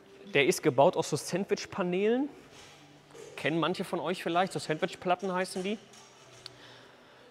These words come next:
Damit haben wir auch die ganze Decke abgehangen. Also wer sich auch da,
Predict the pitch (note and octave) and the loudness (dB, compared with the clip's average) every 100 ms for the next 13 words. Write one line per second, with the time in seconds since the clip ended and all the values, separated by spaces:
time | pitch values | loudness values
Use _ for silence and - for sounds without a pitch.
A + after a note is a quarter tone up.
0 | - D3 C#3+ C#3+ F3 E3 E3 E3+ - D#3 | -8 -2 0 0 2 0 2 0 0 2
1 | - E3 B2+ - C3 C#3+ F#3 C#4 - - | 2 2 -2 0 0 0 0 -4 -8 -18
2 | - D3+ D3 C3 D3 D3+ D3+ - D3 - | -2 0 2 4 4 2 0 0 0 2
3 | C3+ E3+ G3+ G#3+ | 2 4 4 2